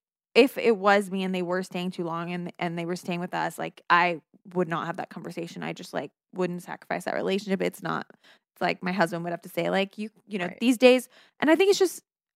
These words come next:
Speaker 1: I think a good way to phrase it is, like, "These days are good for us. We have a lot going on that week.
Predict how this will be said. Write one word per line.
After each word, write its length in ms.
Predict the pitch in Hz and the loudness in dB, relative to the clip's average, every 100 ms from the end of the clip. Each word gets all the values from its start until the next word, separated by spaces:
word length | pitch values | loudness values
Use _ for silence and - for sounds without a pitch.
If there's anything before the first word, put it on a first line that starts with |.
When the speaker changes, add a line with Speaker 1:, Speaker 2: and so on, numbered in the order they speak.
| _ _ _ _ - | _ _ _ _ 2
Speaker 1:
I 100 | 240 | 4
think 160 | 285 | 2
a 60 | 254 | 0
good 180 | 214 202 | 2 4
way 120 | 220 | 4
to 80 | 190 | 2
phrase 320 | 196 190 226 | 0 0 4
it 120 | 269 | 6
is, 200 | 214 196 | 6 4
like, 220 | 180 180 196 | 4 2 -2
"These 240 | 240 254 | -2 2
days 240 | 233 233 233 | 6 6 6
are 80 | 226 | 0
good 200 | 175 180 | -2 -4
for 120 | - | -8
us. 380 | - 220 - - _ _ _ - | -8 -10 -16 -20 _ _ _ 0
We 180 | 208 | 4
have 140 | 247 202 | 6 8
a 20 | |
lot 240 | 202 190 - | 8 8 8
going 260 | 214 208 | 4 4
on 180 | 196 196 | 2 2
that 200 | 196 - | 0 -2
week. 340 | 226 233 - | -4 -6 -8